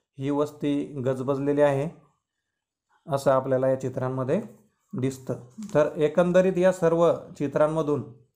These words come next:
आपल्याला वेगवेगळ्या वस्त्यांचे वर्णन करता येईल.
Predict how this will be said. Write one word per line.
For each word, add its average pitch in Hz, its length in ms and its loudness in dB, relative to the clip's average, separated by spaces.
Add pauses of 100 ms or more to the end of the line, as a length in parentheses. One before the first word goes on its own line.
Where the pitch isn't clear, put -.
(640)
आपल्याला 147 640 2 (320)
वेगवेगळ्या 147 880 4 (340)
वस्त्यांचे 135 800 0 (840)
वर्णन 135 400 2 (460)
करता 127 300 0
येईल. 113 300 -4